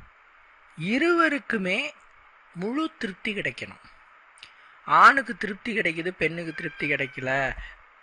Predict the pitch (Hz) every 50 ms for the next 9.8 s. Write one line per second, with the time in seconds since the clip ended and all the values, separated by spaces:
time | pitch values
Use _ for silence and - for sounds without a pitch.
0 | - - 214 202 208 226 247 285 294 294 226 - 233 - - 202 196 190 - -
1 | - 202 208 208 175 175 165 180 165 185 220 214 175 165 175 190 185 175 165 151
2 | - 147 139 - - 147 139 127 131 120 117 120 123 - - - - - - -
3 | 214 233 254 240 247 269 277 302 320 311 311 254 226 220 226 254 254 208 202 240
4 | 214 185 156 151 185 190 139 127 135 - - 139 117 107 110 - - - - -
5 | _ _ - - - - - - - - - - - - - - - - 247 311
6 | - - 320 311 285 262 247 262 285 269 233 190 170 165 160 156 143 139 131 131
7 | 127 - - 156 160 170 170 165 156 156 160 156 143 127 120 113 120 - - -
8 | 131 135 131 127 123 123 117 113 110 107 107 - - - - - - - - 139
9 | 135 - - 156 135 - - 127 147 175 202 - 240 185 190 233